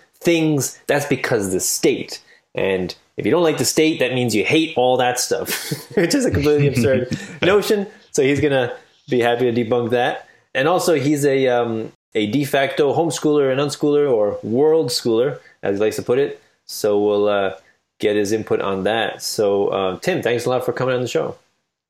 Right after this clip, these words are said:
Speaker 2: Yeah, thanks for having me on, Danilo.
Speaker 1: Yeah, no problem. I, I heard about you first from, uh, Tom Woods, and, uh, I thought you guys are doing some really awesome stuff. I think, um,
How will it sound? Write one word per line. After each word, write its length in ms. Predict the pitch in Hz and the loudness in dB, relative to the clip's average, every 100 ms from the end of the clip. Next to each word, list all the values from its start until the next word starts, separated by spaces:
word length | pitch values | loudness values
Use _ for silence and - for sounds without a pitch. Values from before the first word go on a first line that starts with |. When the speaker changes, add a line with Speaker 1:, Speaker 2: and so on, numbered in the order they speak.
| _ | _
Speaker 2:
Yeah, 180 | 104 110 | 0 2
thanks 220 | 110 110 | 2 2
for 80 | 120 | 2
having 240 | 113 107 | 2 2
me 40 | 104 | 2
on, 120 | 110 | 2
Danilo. 400 | 101 92 98 107 101 - - - - - - - - | 2 2 2 0 -6 -16 -14 -12 -12 -12 -16 -16 -4
Speaker 1:
Yeah, 300 | 127 170 220 | 0 2 2
no 140 | 180 | 0
problem. 460 | 160 170 208 220 135 | 0 0 0 2 0
I, 240 | 120 120 | 2 0
I 120 | 131 120 | 0 0
heard 180 | 139 147 | 2 2
about 280 | 139 135 - | 0 0 -2
you 100 | 127 | -4
first 400 | - 135 127 - | 0 0 -2 -6
from, 360 | - 117 113 113 | -4 -2 -2 -4
uh, 380 | 104 98 95 - - | -2 -2 -2 -4 -10
Tom 360 | - 113 113 | -6 -4 -2
Woods, 600 | 113 135 190 175 - - _ _ _ | 0 0 0 -4 -8 -12 _ _ _
and, 440 | 98 95 98 95 95 | -6 -2 -2 0 0
uh, 380 | 95 98 95 95 | 0 0 -2 -2
I 40 | |
thought 140 | 104 | -4
you 80 | 101 | -2
guys 280 | 101 104 101 | -2 0 -2
are 60 | 101 | -2
doing 200 | 107 104 | -4 -4
some 220 | - 104 | -6 -4
really 320 | 107 104 98 _ _ _ | -2 -2 -4 _ _ _
awesome 360 | 101 107 110 98 | -4 -2 -4 -6
stuff. 380 | - 113 131 113 | -4 -2 0 -2
I 60 | |
think, 280 | 104 107 - | -2 -4 -2
um, 400 | 107 98 95 | -2 -2 -6